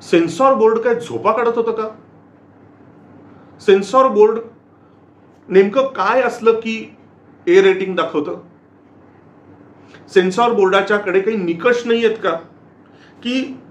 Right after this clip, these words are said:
एखादा चित्रपट सहकुटुंब, सहपरिवार, छोट्या मुलांना सुद्धा जर का घेऊन जाऊन दाखवायचा असेल,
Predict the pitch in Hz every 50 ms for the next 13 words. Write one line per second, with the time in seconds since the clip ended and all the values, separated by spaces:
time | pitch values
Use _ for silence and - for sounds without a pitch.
0 | - - - - - - - - - - - - - 196 190 - 214 226 220 254
1 | 233 - - - - - 151 151 226 233 220 - - - _ _ _ _ _ -
2 | - 208 202 262 240 240 220 - 214 208 208 226 226 226 214 180 185 208 202 190
3 | 175 175 165 151 147 151 - - - - - - - 208 208 240 226 196 180 175
4 | 180 196 226 233 233 226 170 156 214 220 - 190 175 - 202 165 156 165 175 185
5 | 190 190 - - 147 147 147 151 147 131 127 - - 135 135 135 - - - 127
6 | 127 - - 123 123 - -